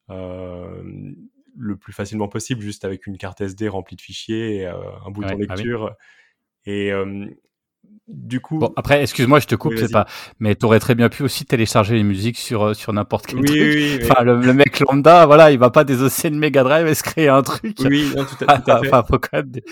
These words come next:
Speaker 1: C'est, c'est
Speaker 2: <laughs> excuse-moi, je te laisse.
Speaker 1: Non, non, mais tout, tout à fait, surtout que, hum, tu, tu les trouves, euh, facilement sur YouTube ou, euh, ou
Speaker 2: Bah ouais.
Speaker 1: et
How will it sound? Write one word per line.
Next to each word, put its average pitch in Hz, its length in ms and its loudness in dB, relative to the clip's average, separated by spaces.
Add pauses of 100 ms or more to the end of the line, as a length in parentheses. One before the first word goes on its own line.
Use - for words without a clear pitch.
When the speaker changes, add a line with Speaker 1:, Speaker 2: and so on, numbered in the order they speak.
(160)
Speaker 1:
C'est, - 280 -8
c'est 135 100 -6
Speaker 2:
<laughs> - 0 -
excuse-moi, 123 360 0
je 107 100 -2
te - 80 -2
laisse. 104 200 -2
Speaker 1:
Non, 143 100 -4
non, 151 100 -2
mais 139 100 -4
tout, 135 120 -12 (100)
tout 131 120 -12
à 135 40 -8
fait, 143 140 -4
surtout 139 300 -12
que, - 140 -10
hum, 113 340 -8 (400)
tu, 110 400 -10
tu - 140 -14
les 113 100 -4
trouves, 113 320 -10
euh, 104 140 -6
facilement 110 420 -14
sur 107 220 -14
YouTube 110 560 -14
ou, 98 240 -10
euh, 95 420 -14
ou 117 160 -16
Speaker 2:
Bah 98 120 -10
ouais. 120 140 -10 (200)
Speaker 1:
et 104 280 -12